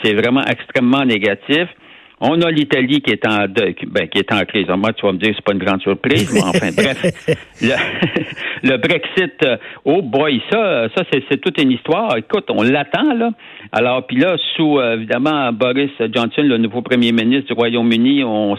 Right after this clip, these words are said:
Speaker 1: s'attend à ce que ça soit <laughs> un Brexit de plus en plus dur. Alors, en tout cas, bref.
Speaker 2: Oh non, ça, ça brasse. Tu sais qu'on est comme, tu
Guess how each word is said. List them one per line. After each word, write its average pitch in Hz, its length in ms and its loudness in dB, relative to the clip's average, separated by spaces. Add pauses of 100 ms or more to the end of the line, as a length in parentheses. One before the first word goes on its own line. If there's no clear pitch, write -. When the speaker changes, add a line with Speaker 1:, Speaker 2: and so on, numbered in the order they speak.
Speaker 1:
s'attend 127 240 -2
à 123 40 -4
ce - 80 -20
que 101 180 -2
ça 90 120 -6
soit - 220 -10
<laughs> 202 80 2
un 139 40 0
Brexit 135 520 -4
de 117 100 0
plus 123 260 -4
en 110 100 0
plus 107 200 0
dur. 151 240 0 (380)
Alors, 127 200 0
en 117 40 -2
tout - 120 -16
cas, 131 120 0
bref. 110 380 -2
Speaker 2:
Oh 165 40 2
non, 175 180 2
ça, 156 220 0
ça 160 180 0
brasse. 160 420 0
Tu 220 140 -2
sais 180 100 -2
qu'on 143 200 2
est 175 100 2
comme, 151 200 0
tu 135 80 0